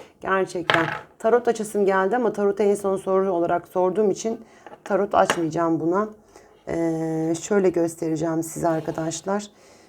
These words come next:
Şurada bir ikilemi görüyor musunuz? Zaten ikilem ve gidiyor. Bak dokuz rakamı gören var mı tam parmağımın ucunda? Siz Eylül ayında bir, iki, iki taraf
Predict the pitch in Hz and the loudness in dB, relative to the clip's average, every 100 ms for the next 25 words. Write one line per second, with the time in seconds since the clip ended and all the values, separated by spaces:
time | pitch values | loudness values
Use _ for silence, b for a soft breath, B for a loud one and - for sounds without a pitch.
0 | b - - - - 214 196 214 208 208 | b -10 -6 -4 -2 2 4 4 4 0
1 | 208 208 208 247 349 202 185 175 170 - | 2 4 4 4 2 -2 -4 -6 -6 -8
2 | _ _ _ 180 190 - 190 208 - - | _ _ _ -2 -2 0 2 2 -2 -12
3 | _ _ _ _ _ _ _ _ _ _ | _ _ _ _ _ _ _ _ _ _
4 | - 160 - 165 165 196 214 - 170 156 | -12 -10 -2 0 2 4 2 0 -2 0
5 | 160 160 170 - 214 240 226 220 196 180 | 0 2 2 0 -6 -2 -2 0 4 4
6 | 170 165 165 160 160 165 175 170 165 160 | 6 4 4 2 2 0 -2 -2 -2 -2
7 | 160 156 156 156 165 170 - B B B | -2 -2 -2 -4 -4 -6 -8 B B B
8 | B _ 208 226 233 359 311 190 165 160 | B _ 4 6 8 6 4 4 2 -4
9 | - _ - 226 202 196 196 - - - | -12 _ -4 0 0 -2 -4 -6 -8 -2
10 | - 190 - | 2 4 2